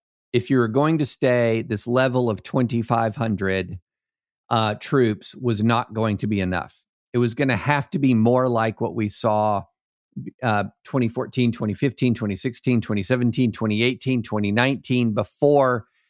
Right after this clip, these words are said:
the dramatic drawdown in rele-, in, um, in response to that awful deal with the Taliban. And it's just worth underlining, awful deal that Trump made.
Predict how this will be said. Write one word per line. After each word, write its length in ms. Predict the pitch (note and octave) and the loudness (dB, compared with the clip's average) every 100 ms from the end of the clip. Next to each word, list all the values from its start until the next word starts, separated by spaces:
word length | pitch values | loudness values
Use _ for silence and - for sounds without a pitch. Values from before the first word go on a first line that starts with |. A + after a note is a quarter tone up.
| _ _ - | _ _ -6
the 320 | A#2+ B2 A2+ A#2 | 2 2 2 -2
dramatic 1000 | G#2+ A#2+ A#2 A#2+ B2+ C3+ C3 C3 A#2 G2 G#2+ | -2 2 4 6 6 4 2 2 0 -2 -2
drawdown 760 | B2 A2 G#2 G2+ F#2+ F#2 F#2 | 0 2 2 0 -2 -2 -4
in 160 | G2+ G2+ | -2 -2
rele-, 340 | G2+ G#2 G#2+ A2+ | 0 -2 -2 -2
in, 220 | G2 G2 | -2 -2
um, 360 | G#2+ F#2+ F2+ F2 - - | 0 0 0 -4 -12 -4
in 120 | A2 | -2
response 420 | G2 - A2 - | -2 0 -2 -2
to 100 | - | -2
that 180 | G#2+ G#2+ - _ | 0 0 -4 _
awful 640 | D3+ D3+ D3+ A2+ - F2 E2+ | 2 4 2 -2 -6 -6 -4
deal 320 | G2+ F2+ - - - | -2 -2 -4 -8 -6
with 120 | F#2 | -4
the 80 | - | -2
Taliban. 540 | G2 F2 E2+ D#2+ - - - - | -2 -2 -4 -10 -16 -14 -8 2
And 160 | A#2+ | 4
it's 100 | B2 | 4
just 200 | F3 B2+ | 2 2
worth 260 | C#3 B2+ A2 | 2 2 2
underlining, 580 | A2 G#2+ G2+ F#2 F2+ G2 _ _ | 0 0 0 -2 -4 -10 _ _
awful 580 | D#3 D3+ B2+ - F#2 D#2+ - G#2 | 2 4 2 -4 -8 -8 -10 -2
deal 420 | A#2+ G2+ F2 - G#2 | 2 2 0 -4 -8
that 100 | - | -6
Trump 260 | A2 F#2+ G2 | -4 -2 -2
made. 240 | F#2 | -2